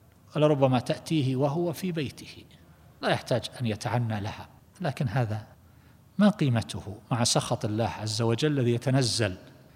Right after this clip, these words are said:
عليهم في كل لحظة، وما ينتظرهم من العذاب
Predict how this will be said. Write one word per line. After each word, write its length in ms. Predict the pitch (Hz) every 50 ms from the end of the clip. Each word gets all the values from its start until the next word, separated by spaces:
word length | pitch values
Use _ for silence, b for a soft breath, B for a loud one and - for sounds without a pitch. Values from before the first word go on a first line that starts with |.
| b b b b b b - - - -
عليهم 380 | 123 131 135 156 143 143 156 135
في 120 | - 151
كل 260 | - - 185 175 175
لحظة، 300 | 175 - - 135 120 101 - - - - - - - - - - - -
وما 240 | - 151 160 170 160
ينتظرهم 720 | 151 147 135 - - 143 131 131 127 120 113 104 113 110
من 140 | 117 120 113
العذاب 520 | 113 107 101 113 101 123 117 117 104 -